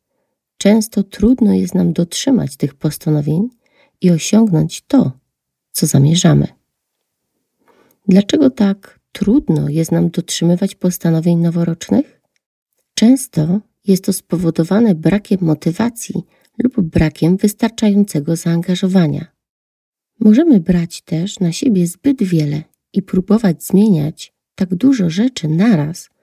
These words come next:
co może być przytłaczające i trudne do zrealizowania.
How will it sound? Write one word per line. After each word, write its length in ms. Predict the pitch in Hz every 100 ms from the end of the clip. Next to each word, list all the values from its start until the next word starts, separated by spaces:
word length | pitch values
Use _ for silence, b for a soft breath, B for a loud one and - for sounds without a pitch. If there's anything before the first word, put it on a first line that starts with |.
| _ _ _
co 160 | - 349
może 320 | 311 196 208
być 300 | 180 190 - _
przytłaczające 1000 | - 233 - 202 - 175 247 202 - 156 - _ _ _
i 120 | - -
trudne 520 | - 170 151 170 170
do 360 | 151 156 151 170 _
zrealizowania. 960 | - 160 147 147 151 170 170 180 147